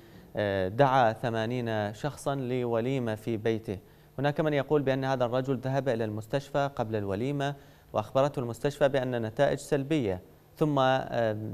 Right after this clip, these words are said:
دعا الناس إلى الوليمة، وبعد ذلك، آه، تم الاتصال به مجددا وأبلغوه بأننا قد خل-، آه، اختلطت علينا بعض الأوراق والنتيجة إيجابية. هل هذا الكلام صحيح؟ هل، آه، الخطأ يقع على المستشفى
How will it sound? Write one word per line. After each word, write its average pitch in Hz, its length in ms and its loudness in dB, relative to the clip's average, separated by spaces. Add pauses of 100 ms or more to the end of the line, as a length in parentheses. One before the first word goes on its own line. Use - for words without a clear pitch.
(120)
دعا 117 420 6
الناس 117 320 -2
إلى 120 160 0
الوليمة، 123 520 0
وبعد 165 260 0
ذلك، 160 600 2 (340)
آه، 117 440 2
تم 165 300 2
الاتصال 139 440 2
به 139 180 0
مجددا 135 680 2
وأبلغوه 123 560 0
بأننا 123 640 0 (300)
قد 123 220 0
خل-، 127 280 0
آه، 117 220 2
اختلطت 120 500 0
علينا 117 320 0
بعض 123 280 0
الأوراق 117 500 2
والنتيجة 113 480 0
إيجابية. 107 600 -2 (440)
هل 160 140 4
هذا 165 220 4
الكلام 139 420 2
صحيح؟ 117 420 -2 (120)
هل، 135 300 6
آه، 120 560 4 (680)
الخطأ 127 500 2 (120)
يقع 127 260 0
على 120 220 2
المستشفى 139 720 0